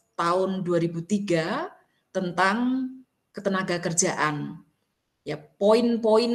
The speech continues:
mengenai pelindungan anak dan perempuan pada Undang-Undang tiga belas dua ribu tiga ini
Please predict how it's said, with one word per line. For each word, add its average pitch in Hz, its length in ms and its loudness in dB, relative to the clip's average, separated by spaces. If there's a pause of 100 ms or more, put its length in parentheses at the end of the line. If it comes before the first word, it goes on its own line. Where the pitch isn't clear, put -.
(300)
mengenai 202 600 4
pelindungan 196 480 2
anak 185 400 -2
dan 180 160 0
perempuan 214 880 0
pada 185 320 -2
Undang-Undang 175 640 -4
tiga 175 160 -6
belas 175 240 0
dua 170 240 0
ribu - 160 -12
tiga 175 320 -2
ini 214 560 0